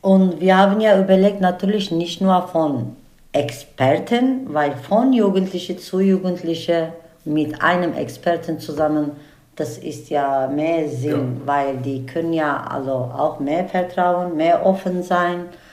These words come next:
Speaker 1: Ja, habe ich ja mir überlegt, von Ferhats Freundeskreise muss ja Workshop, weil nicht nur Experte, dass sie vorher diese Arbeit gemacht haben,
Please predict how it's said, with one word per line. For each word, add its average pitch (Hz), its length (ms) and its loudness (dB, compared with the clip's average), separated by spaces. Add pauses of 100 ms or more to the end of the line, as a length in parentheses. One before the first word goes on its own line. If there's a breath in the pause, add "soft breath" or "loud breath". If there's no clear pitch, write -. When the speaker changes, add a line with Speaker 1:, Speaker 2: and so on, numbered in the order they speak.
(480 loud breath)
Speaker 1:
Ja, 180 280 4
habe 185 120 0
ich 190 120 -2
ja 175 280 6
mir 185 260 2
überlegt, 180 500 2
von 151 320 -6
Ferhats 180 460 0
Freundeskreise 190 1160 0
muss 175 280 -6
ja 170 160 2 (160)
Workshop, 160 420 0
weil 139 200 0
nicht 156 500 -4
nur 180 240 -2
Experte, 165 640 0
dass 165 220 -4
sie 139 80 -6
vorher 165 460 -2
diese 156 340 -4
Arbeit 175 400 2
gemacht 160 480 -4
haben, 202 420 2